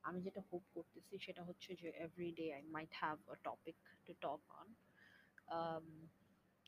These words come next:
আহ, কি নিয়ে কথা বলবো সেটা আমি জানি না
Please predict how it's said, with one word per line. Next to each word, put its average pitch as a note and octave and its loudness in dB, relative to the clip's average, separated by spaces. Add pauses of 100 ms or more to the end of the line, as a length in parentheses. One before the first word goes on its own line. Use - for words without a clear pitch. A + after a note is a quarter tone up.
(760)
আহ, - -4 (160)
কি G#3+ 4
নিয়ে G#3 2
কথা F#3+ 4
বলবো F#3+ 6
সেটা F#3 0
আমি F3+ 4
জানি E3 2
না D3 -8